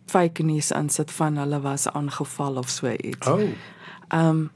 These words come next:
Speaker 1: ons kyk, ehm, en as ons by die victim support training kom, waaroor ek ook gaan praat,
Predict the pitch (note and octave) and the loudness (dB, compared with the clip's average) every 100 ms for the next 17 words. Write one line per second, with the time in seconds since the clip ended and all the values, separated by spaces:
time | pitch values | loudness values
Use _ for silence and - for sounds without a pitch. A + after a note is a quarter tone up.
0 | - - - - - F#3+ F3+ - G#3+ G3 | -18 -20 -20 -16 4 4 4 4 6 8
1 | F3+ - - - F3 F3 E3+ E3 - F3+ | 4 0 -14 -4 0 2 2 0 0 2
2 | E3+ E3 E3+ - F3 E3+ E3+ E3 G#3 G3 | 2 2 2 2 4 6 4 6 6 6
3 | F3+ - G3+ G3 F#3 F3 E3 E3 E3+ E3+ | 2 8 8 8 4 4 6 4 4 2
4 | D#3+ D#3 D#3+ D#3+ D#3 F#3 F#3 F#3+ E3+ E3 | 2 2 2 0 2 0 2 4 4 4
5 | D#3+ D#3 D3+ | 4 4 2